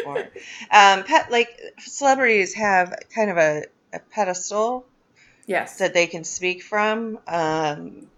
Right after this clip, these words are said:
Speaker 1: where, you know, our culture has an unhealthy obsession with celebrities anyway, but,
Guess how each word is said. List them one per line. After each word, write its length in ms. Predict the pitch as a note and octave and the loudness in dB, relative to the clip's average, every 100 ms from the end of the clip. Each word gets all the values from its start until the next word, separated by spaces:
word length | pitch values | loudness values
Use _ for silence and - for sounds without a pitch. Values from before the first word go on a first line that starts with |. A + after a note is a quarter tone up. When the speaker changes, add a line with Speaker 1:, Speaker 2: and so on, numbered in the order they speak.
| _ _ | _ _
Speaker 1:
where, 380 | G3 E3+ D#3 - | -2 0 -2 -4
you 160 | E3+ | -6
know, 180 | C3 G2 | -6 -4
our 240 | - F3 | -2 -2
culture 460 | - B3+ - E3+ D3 | -2 -6 -6 -8 -8
has 260 | D#3 D#3 D3 | -8 -8 -10
an 100 | A2 | -10
unhealthy 500 | F3+ E3+ C3+ D3+ C3+ | -8 -8 -10 -10 -12
obsession 540 | B2 - G#2+ - - | -12 -12 -12 -12 -16
with 80 | - | -16
celebrities 600 | - C#2+ - C#3 - - | -16 -16 -18 -20 -20 -18
anyway, 520 | A#2+ G2 D2+ D2 - - | -14 -12 -10 -10 -10 -8
but, 240 | G#2 - | -8 -8